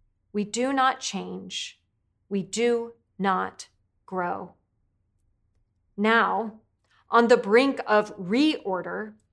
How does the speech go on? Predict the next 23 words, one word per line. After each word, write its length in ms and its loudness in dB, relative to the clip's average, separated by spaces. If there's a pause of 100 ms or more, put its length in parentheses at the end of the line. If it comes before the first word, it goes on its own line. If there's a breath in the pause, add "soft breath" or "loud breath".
(300)
and 160 6
on 160 8
this 280 4
day, 300 0
when 160 6
we 140 2
celebrate 580 4
the 80 -4
presence 540 0
and 160 -2
power 500 0
of 180 -4
God's 360 6
Holy 580 -2
Spirit, 680 -4 (520)
may 140 6
we 160 6
remember 580 4
Jesus' 580 -2
promise. 760 -6 (580)
The 80 -6
Holy 400 2
Spirit, 600 -6